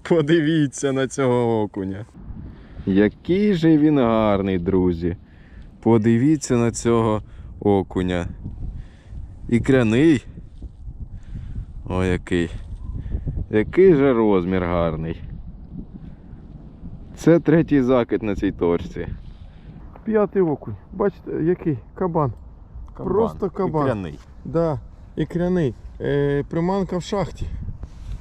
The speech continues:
Speaker 2: Ви бачите, що робить?
Speaker 1: <laughs>
Speaker 2: Щось, щось, мабуть, він тут знає. Добре. П'ять окунів,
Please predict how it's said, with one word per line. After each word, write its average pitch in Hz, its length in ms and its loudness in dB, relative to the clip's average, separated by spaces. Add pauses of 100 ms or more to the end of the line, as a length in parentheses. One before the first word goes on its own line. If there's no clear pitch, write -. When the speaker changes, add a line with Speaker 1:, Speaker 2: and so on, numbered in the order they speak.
(340)
Speaker 2:
Ви 143 180 -2
бачите, 165 500 -2
що 135 180 -4
робить? 107 400 -2 (480)
Speaker 1:
<laughs> - 520 -8 (120)
Speaker 2:
Щось, - 460 -4 (420)
щось, - 260 -2
мабуть, 247 400 -2
він 247 140 -2
тут 269 240 -2
знає. 254 460 -2 (1000)
Добре. 165 480 0 (1900)
П'ять 226 320 -2
окунів, 214 560 -2